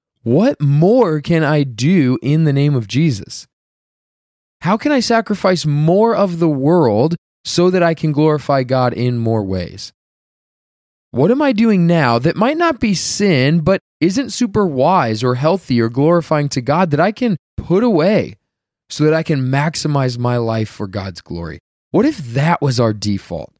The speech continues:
Friend, think, what if that was your default in life?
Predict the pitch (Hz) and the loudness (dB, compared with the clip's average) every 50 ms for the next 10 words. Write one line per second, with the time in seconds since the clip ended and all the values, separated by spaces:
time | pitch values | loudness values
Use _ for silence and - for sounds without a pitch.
0 | _ _ _ _ _ _ _ _ _ - - 196 185 139 117 - - 190 165 107 | _ _ _ _ _ _ _ _ _ -2 0 0 0 0 0 -2 -2 -2 -2 -2
1 | - - _ _ _ _ _ - 131 156 190 240 240 175 190 185 - 156 151 135 | -6 -12 _ _ _ _ _ 0 2 2 4 2 2 0 0 0 2 2 0 0
2 | 131 131 120 - 165 170 165 165 175 175 160 135 117 120 143 151 156 139 - 131 | -2 -4 -2 0 2 4 4 4 4 2 0 0 0 0 0 2 0 0 0 0
3 | 117 107 - - 113 110 107 101 95 87 73 - - - _ | 0 0 0 -2 -4 -4 -4 -4 -6 -8 -10 -14 -18 -20 _